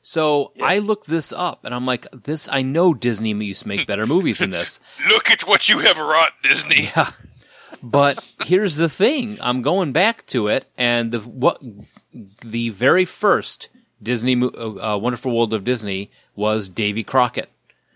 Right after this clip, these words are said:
Speaker 1: January twenty-sixth, nineteen fifty-five, then Johnny Tremain,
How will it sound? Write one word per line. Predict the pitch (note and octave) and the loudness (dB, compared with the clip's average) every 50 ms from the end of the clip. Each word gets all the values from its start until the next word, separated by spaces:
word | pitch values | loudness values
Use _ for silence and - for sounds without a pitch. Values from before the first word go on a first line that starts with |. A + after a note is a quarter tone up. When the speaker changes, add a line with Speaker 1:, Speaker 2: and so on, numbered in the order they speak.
| _ _ _ - | _ _ _ -6
Speaker 1:
January | - B2 A#2 B2+ C#3 C#3+ C#3 C3+ | -2 0 0 2 2 2 0 0
twenty-sixth, | - D3 C3+ C3 A#2+ - D#3 D3+ - - - | 0 -2 -2 -2 -2 -2 -4 -4 -6 -8 -10
nineteen | - G2 G#2 B2+ C#3+ - - D#3 D3 C3+ | -8 -6 -4 -4 -6 -6 -8 -8 -8 -8
fifty-five, | - - C#3 B2 - - B2+ - - A#2 F#2+ F2+ F2 F2 G#2 B2+ D3 - _ _ _ _ _ _ _ _ _ _ - | -8 -8 -12 -10 -8 -8 -6 -2 0 0 2 2 0 -2 -2 -4 -6 -12 _ _ _ _ _ _ _ _ _ _ -14
then | G#2+ G2 A2+ A#2+ A2+ A2 G2 | -6 -2 -2 0 0 -2 -2
Johnny | G2+ A#2+ A#2 A#2+ B2 | 0 2 2 2 0
Tremain, | A#2+ - - B2+ A#2 A#2 A2+ A2 A#2+ C#3 E3 F3+ G3+ F#3 | -2 -2 0 2 2 2 2 2 0 -4 -4 -6 -8 -8